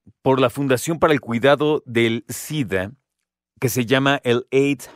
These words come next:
Healthcare Foundation, con el objetivo de incentivar no solo el uso, sino el correcto uso para evitar enfermedades de transmisión sexual y embarazos no deseados.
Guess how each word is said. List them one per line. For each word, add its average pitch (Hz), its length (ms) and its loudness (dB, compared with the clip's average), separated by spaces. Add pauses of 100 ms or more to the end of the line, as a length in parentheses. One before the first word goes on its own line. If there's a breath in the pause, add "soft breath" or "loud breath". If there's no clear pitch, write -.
(100)
Healthcare 107 720 0
Foundation, 85 880 -6 (560 loud breath)
con 120 180 2
el 120 120 2
objetivo 147 360 -2
de 127 100 0
incentivar 110 1000 -2
no 139 160 0
solo 196 200 2
el 110 140 -2
uso, 107 240 -4
sino 113 240 -2
el 117 140 -2
correcto 131 640 0
uso 127 240 -4
para 123 160 0
evitar 107 340 -2
enfermedades 110 680 -2
de 110 80 -6
transmisión 101 560 -6
sexual 151 480 2 (320 soft breath)
y - 80 -2
embarazos 110 480 0
no 107 140 0
deseados. 143 720 0